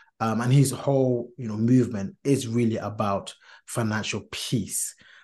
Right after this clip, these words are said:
Um, and so, you know, the fact that we can, you know, get rid of this thing that keeps us up at night, um, is, is actually the thing that can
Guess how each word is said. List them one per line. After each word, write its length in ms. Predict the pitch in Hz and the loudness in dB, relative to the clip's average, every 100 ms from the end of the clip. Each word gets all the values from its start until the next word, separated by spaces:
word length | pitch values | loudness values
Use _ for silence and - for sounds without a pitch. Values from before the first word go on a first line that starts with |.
| - | -8
Um, 400 | 117 107 104 107 113 | -2 0 0 -2 -2
and 160 | 113 | -2
so, 460 | 107 117 107 107 101 | 0 0 0 -2 -4
you 100 | 110 | -4
know, 140 | 104 | -4
the 140 | 101 107 | -4 -8
fact 380 | - 123 107 113 | -4 -2 -2 -4
that 180 | 110 | -4
we 160 | 107 113 | -6 -6
can, 260 | - 107 107 | -4 -4 -4
you 60 | |
know, 100 | 104 | -6
get 240 | 98 127 110 | -2 0 0
rid 160 | 110 | -4
of 200 | 110 98 - - _ - | -4 -8 -16 -20 _ -2
this 180 | 123 | -2
thing 240 | - 127 117 | 0 -2 -2
that 220 | 127 - - | -4 -8 -14
keeps 340 | - 175 - | 0 0 2
us 180 | 123 113 - | 0 0 -4
up 200 | 110 104 98 | -4 -4 -6
at 160 | 101 | -6
night, 320 | 104 101 98 - _ _ - | -6 -6 -8 -14 _ _ -6
um, 440 | 107 101 101 101 | -2 -2 -2 -4
is, 160 | 113 98 | -6 -8
is 240 | 107 - - | -8 -8 -6
actually 400 | 117 - 117 110 | -8 -6 -10 -8
the 160 | 113 | -10
thing 360 | - 123 110 101 | -6 -2 -2 -4
that 140 | 98 | -6
can 320 | - 101 98 | -6 -8 -8